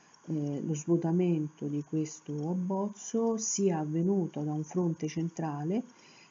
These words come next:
ehm, in un punto al centro del piano e con due fronti contrapposti che si allontanano progressivamente. Nel disegno, eh, si vedono anche, eh, alcuni, eh,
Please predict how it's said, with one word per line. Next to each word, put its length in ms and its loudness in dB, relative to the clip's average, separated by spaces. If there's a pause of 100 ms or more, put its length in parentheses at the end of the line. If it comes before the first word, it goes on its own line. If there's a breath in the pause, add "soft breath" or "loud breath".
(100)
ehm, 520 0
in 120 0
un 160 0
punto 480 2
al 140 -4
centro 580 -4
del 260 -4
piano 600 0 (360 loud breath)
e 400 8 (100)
con 300 2
due 320 4
fronti 440 4
contrapposti 840 0
che 100 0
si 160 -4
allontanano 1040 0
progressivamente. 800 -2
Nel 140 -4
disegno, 560 0 (460 loud breath)
eh, 320 -4
si 160 -4
vedono 420 2
anche, 360 -4
eh, 520 -4
alcuni, 680 -2
eh, 580 -10